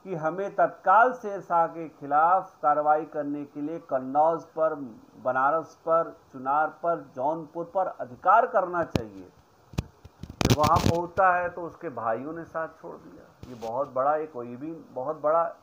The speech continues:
negative factor काम कर रहा था उसकी स-, असफलता के लिए,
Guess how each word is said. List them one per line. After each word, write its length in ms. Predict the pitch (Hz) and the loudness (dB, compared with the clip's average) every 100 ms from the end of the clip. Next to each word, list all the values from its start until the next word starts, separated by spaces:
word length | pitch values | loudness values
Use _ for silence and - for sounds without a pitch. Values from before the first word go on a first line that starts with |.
| _ _ _ _ _ _ _ | _ _ _ _ _ _ _
negative 320 | 143 151 190 190 | -10 -10 -10 -8
factor 420 | 185 185 - 208 202 _ - | -4 -4 -2 -4 -4 _ -2
काम 220 | 175 196 | 2 2
कर 160 | 202 208 | 0 -2
रहा 320 | 190 196 190 | 2 4 4
था 340 | 190 196 226 233 _ - | 2 -8 -10 -16 _ -20
उसकी 260 | - - 175 | -20 -20 -10
स-, 120 | - | -6
असफलता 640 | - 160 - 185 185 196 | -4 -4 -6 -6 -4 -4
के 160 | 190 208 | -6 -10
लिए, 240 | 185 117 | -20 -20